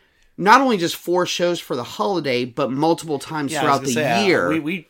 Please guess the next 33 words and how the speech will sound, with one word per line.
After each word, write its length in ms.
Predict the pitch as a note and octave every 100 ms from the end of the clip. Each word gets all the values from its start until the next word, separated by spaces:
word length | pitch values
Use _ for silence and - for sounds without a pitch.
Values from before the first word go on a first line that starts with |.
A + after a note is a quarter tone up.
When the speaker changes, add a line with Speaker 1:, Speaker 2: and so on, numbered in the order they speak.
| _
Speaker 2:
we 140 | F3 G3
Speaker 1:
as 220 | D#3 C3
Speaker 2:
talked 80 | D3
Speaker 1:
well. 280 | F3 F#3 E3
Speaker 2:
about, 420 | A2 G#2 G#2 G#2 -
uh, 360 | A2+ G#2 G2+ G2+
the 60 |
Speaker 1:
The, 200 | G#2 G2+
Speaker 2:
summer 200 | E3+ E3
Speaker 1:
the 120 | D#3+
Speaker 2:
show, 120 | D#3 F#3+
Speaker 1:
summer 220 | E3 E3
one, 400 | D3+ D3 D#3 E3+ -
Speaker 2:
and 120 | B2
Speaker 1:
yeah. 160 | A2
Speaker 2:
now 240 | A#2+ A#2+ A#2+
it's, 240 | A2+ -
yeah, 260 | C3 F#2 F#2
it 100 | A#2+
went 180 | C#3 C3
from 160 | A#2
one 160 | B2 C#3
show 560 | - C#3 B2 B2 A#2+ C3 _ _ -
right 180 | A2+ B2+
near 120 | C#3
Christmas 640 | C#3 B2 A#2+ A#2 A2+ - _ _ _
to 120 | -
now 300 | A#2 G#2+ G#2
it's 220 | G2+ - - _ _
four 340 | _ - C#3 D#3
shows 320 | D#3+ D3+ C3+
during 160 | B2 A#2+
Christmas, 500 | A#2+ G#2+ A2+ A2+